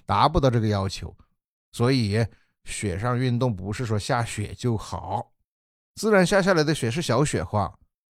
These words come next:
它支棱起来哪能像比赛场地那样啊？不够坚实，不够硬，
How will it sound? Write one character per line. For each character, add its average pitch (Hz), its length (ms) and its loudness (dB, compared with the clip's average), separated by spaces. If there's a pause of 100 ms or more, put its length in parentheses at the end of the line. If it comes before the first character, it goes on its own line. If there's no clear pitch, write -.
(640)
它 170 160 2
支 165 180 0
棱 180 160 6
起 151 160 0
来 117 400 0
哪 101 160 2
能 104 240 2
像 139 320 2
比 104 180 -6
赛 139 200 2
场 95 240 -2
地 120 80 0
那 131 140 0
样 123 140 2
啊？ 113 220 -2 (960)
不 160 100 -4
够 240 100 0
坚 208 380 4
实， 110 180 -2
不 98 140 0
够 131 140 2
硬， 165 360 2